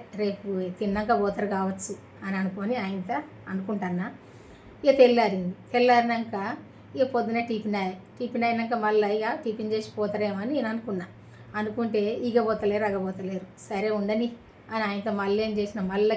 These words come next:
కిలో అంతా చికెన్ తెచ్చి వండిన. వండి ఆయనతో ఇక మళ్ళీ అన్నం వండిన, తిన్నారు, ఉన్నారు. ఉన్నాక ఇక మరి మధ్యాహ్నం అన్న పోతారు కావచ్చు అని అనుకున్నా. మధ్యాహ్నం సుత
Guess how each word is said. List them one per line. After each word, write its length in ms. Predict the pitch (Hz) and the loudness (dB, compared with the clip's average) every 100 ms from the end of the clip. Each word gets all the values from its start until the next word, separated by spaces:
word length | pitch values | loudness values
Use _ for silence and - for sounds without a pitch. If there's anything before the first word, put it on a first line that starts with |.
| 220 | 0
కిలో 180 | 214 196 | -2 0
అంతా 260 | 196 185 190 220 | -2 -4 -4 -4
చికెన్ 320 | - 196 202 196 | -6 -4 -4 -2
తెచ్చి 220 | 190 - | -4 -4
వండిన. 260 | 185 190 180 - - - - - 208 | -4 -4 -6 -10 -20 -20 -20 -10 -4
వండి 260 | 208 214 220 | 0 2 2
ఆయనతో 280 | 202 202 208 | 0 -2 -4
ఇక 100 | 214 220 | -4 -2
మళ్ళీ 180 | 196 196 | -2 -2
అన్నం 200 | 196 196 190 | -2 -4 -4
వండిన, 260 | 190 185 202 - - | -4 -4 -8 -12 -8
తిన్నారు, 400 | 196 190 185 202 - 185 | -4 -2 -4 -6 -8 -4
ఉన్నారు. 300 | 190 180 247 - - - - - | -4 -4 -6 -10 -16 -20 -20 -8
ఉన్నాక 300 | 220 226 226 220 | -4 -2 0 -2
ఇక 80 | 220 | 0
మరి 140 | 214 208 196 | 0 -2 -2
మధ్యాహ్నం 380 | 185 220 233 233 | -2 -2 0 0
అన్న 100 | 226 196 | 0 -2
పోతారు 260 | 190 214 202 | -4 -4 -2
కావచ్చు 300 | 196 202 - - 208 | -2 -4 -8 -12 -8
అని 100 | 202 | -4
అనుకున్నా. 400 | 185 180 180 175 226 - - - - | -4 -4 -6 -6 -8 -16 -20 -14 -6
మధ్యాహ్నం 480 | 202 190 202 269 285 | -4 0 0 2 2
సుత 120 | 294 | 2